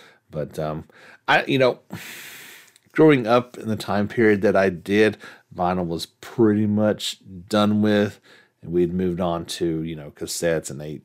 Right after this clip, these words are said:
you know, eight track C Ds coming along at a later point in time. So I'm not gonna be one of these guys that's like, "Yeah, the experience of vinyl is superior or inferior," whatever.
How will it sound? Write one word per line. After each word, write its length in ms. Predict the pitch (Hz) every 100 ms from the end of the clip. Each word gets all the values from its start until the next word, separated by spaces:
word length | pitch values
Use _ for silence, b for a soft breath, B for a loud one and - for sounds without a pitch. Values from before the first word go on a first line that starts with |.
| -
you 100 | 73
know, 240 | 60 _ _ _ _ b b b b b b b -
eight 160 | 78
track 320 | - 82 78
C 260 | - - 78
Ds 220 | 76 71
coming 240 | - 78 76
along 420 | 76 78 78 80 b b b _
at 160 | 76 87
a 80 |
later 600 | 82 92 92 90 82 85 B B _
point 320 | - 110 92
in 60 | 92
time. 300 | 107 107 104
So 180 | 117 -
I'm 180 | 135 147
not 120 | 143
gonna 140 | 131
be 100 | 117
one 160 | 117 120
of 60 | 110
these 160 | 104
guys 300 | 107 104 104
that's 160 | 98 90
like, 200 | 82 - b b
"Yeah, 240 | 143 156 147
the 340 | 110 101 90
experience 480 | 87 - 120 120 104
of 80 | 92
vinyl 460 | 104 104 92 87
is 260 | 85 - - b b b b b b b
superior 720 | - - - 123 120 107 92 87
or 260 | 65 78
inferior," 520 | 90 107 - 95 95
whatever. 440 | 90 104 104 92